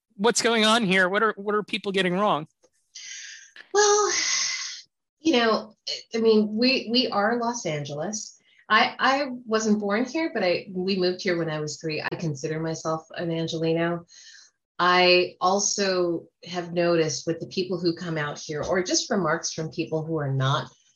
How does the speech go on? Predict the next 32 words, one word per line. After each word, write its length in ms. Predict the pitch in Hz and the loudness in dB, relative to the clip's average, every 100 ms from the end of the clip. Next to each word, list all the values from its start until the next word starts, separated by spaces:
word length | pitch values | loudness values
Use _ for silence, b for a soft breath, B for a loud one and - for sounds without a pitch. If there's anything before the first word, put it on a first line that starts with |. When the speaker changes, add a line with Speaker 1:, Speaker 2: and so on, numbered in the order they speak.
| _ | _
Speaker 2:
from 200 | - 165 | 0 0
Southern 320 | - 175 170 | 2 0 -2
California 640 | 170 165 165 - 160 160 160 | -2 -2 -2 -4 -4 -2 -2
or 240 | - 147 | -2 -6
California, 640 | - - 156 - 156 156 - | -4 -4 -4 -4 -6 -6 -8
period, 560 | - 135 135 165 196 196 b b _ _ _ - | -6 -4 0 0 0 -4 b b _ _ _ -4
tend 260 | 202 220 | 0 0
to 80 | 214 | 0
have 380 | 190 190 175 175 | -2 0 0 0
some 240 | - 156 | -4 -6
preconceived 640 | - 220 214 190 - 180 160 | -6 -6 -2 -2 -2 -4 -2
notions 500 | 143 147 - 147 135 | -2 -2 -4 -6 -6
about 260 | 131 131 | -4 -4
what 120 | 139 | -4
it's, 360 | 139 - - - | -6 -6 -10 -12
what 180 | 156 151 | -6 -4
it 140 | 143 143 | -2 -2
really 400 | 143 139 135 123 | -2 -2 -2 -2
is. 360 | 123 - - B B | -4 -6 -12 B B
They 120 | - 180 | 0 2
think 240 | 190 185 | 0 2
that 180 | 170 - - _ | 0 0 -6 _
every 400 | 185 180 180 170 | 2 2 2 0
corner 380 | 165 - 156 147 | -2 -4 -4 -2
is 100 | 139 | -2
gonna 180 | 139 143 | -4 -4
look 180 | 143 139 | -4 -4
like 200 | 135 135 | -4 -2
Beverly 360 | 131 135 127 | -2 -2 -2
Hills 540 | 123 135 131 120 - - | -4 -2 -2 -2 -6 -8
and 160 | 127 | -6
the 140 | 127 | -6